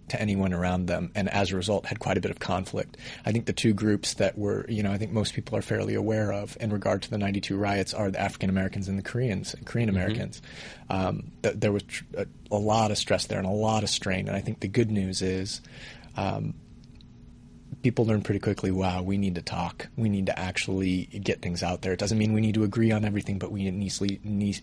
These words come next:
Speaker 1: uh, excuse me, <laughs> we at least need to have a dialogue." And that has occurred.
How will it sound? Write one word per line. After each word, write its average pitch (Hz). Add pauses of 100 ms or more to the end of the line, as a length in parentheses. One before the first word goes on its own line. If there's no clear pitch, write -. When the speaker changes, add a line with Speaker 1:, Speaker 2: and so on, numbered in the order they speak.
(300)
Speaker 1:
uh, 98 (120)
excuse -
me, 95 (220)
<laughs> 165
we 131
at -
least 123
need 117
to 95
have 104
a 110
dialogue." 131 (800)
And 110 (1400)
that 120
has 156
occurred. 196